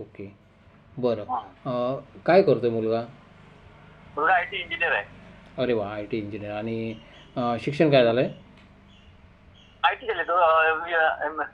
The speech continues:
Speaker 2: इंजिनिअरिंग, इंजिनिअरिंग केलंय, इंजिनिअरिंग.
Speaker 1: ठीक आहे, ठीक आहे. आणि, अं, आणि नोकरी,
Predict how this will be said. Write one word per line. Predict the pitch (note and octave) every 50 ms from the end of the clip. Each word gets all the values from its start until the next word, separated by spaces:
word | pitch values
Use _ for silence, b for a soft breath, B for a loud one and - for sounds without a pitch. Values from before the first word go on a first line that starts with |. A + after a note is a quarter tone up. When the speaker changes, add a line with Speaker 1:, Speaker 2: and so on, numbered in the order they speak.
| _ -
Speaker 2:
इंजिनिअरिंग, | E3 F3+ A3 A3+ B3 A#3+ G#3 F3+
इंजिनिअरिंग | E3+ F3 F#3+ G#3 A3 A3 -
केलंय, | - C#3+ C3+
इंजिनिअरिंग. | C3 C3 B2+ C#3+ C3 B2+ A#2+ B2 B2+ - - - _ _ _
Speaker 1:
ठीक | - C3 A#2+ G2 -
आहे, | G2+ G2
ठीक | - - _ - G#2+ G2+ G2
आहे. | G2+ G2+
आणि, | - - A#2 A2+ A#2+ A#2+
अं, | B2 B2+ C3 A#2+ A#2+ A#2 A#2+ B2 -
आणि | - B2 A#2+ B2+ - - _ _ _
नोकरी, | - - C#3+ B2+ B2 C3+ C3 - D#3 D3+ E3